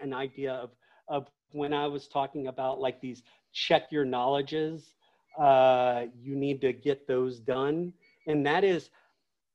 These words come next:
that is something that you have to do on yourself.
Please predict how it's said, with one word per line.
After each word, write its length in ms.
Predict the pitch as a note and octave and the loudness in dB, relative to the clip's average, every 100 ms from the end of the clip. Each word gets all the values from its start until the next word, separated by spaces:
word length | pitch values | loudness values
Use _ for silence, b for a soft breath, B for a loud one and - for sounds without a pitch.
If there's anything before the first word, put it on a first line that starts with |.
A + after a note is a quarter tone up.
| _ _ _ _ | _ _ _ _
that 200 | D3 D#3 | 0 4
is 200 | G#3 F#3 | 4 2
something 520 | - F3+ E3+ F3 E3 C#3 | 0 -4 -2 -2 -2 -2
that 300 | C3 C3+ - _ _ _ _ _ _ _ _ A#2+ | -2 -4 -10 _ _ _ _ _ _ _ _ -14
you 240 | C#3 F3+ | -6 -4
have 300 | C#3 C#3+ B2+ | 0 0 0
to 80 | D3 | -4
do 320 | B2+ C3+ B2+ | -6 -4 -4
on 180 | C3+ C3 | -4 -4
yourself. 540 | B2 A2+ - A2+ F2+ | -4 -6 -4 -4 -6